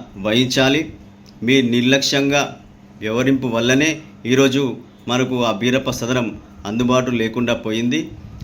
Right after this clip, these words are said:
అదేవిధంగా భక్తులకు, దర్శనానికి వెళ్ళిన భక్తులకు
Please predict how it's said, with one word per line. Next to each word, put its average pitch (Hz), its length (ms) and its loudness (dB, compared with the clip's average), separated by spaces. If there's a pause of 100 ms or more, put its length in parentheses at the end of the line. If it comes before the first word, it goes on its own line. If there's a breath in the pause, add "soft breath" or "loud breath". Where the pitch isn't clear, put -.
(120)
అదేవిధంగా 135 800 2 (1160)
భక్తులకు, 147 580 0 (1040)
దర్శనానికి 143 500 0
వెళ్ళిన 135 300 4
భక్తులకు 123 600 -4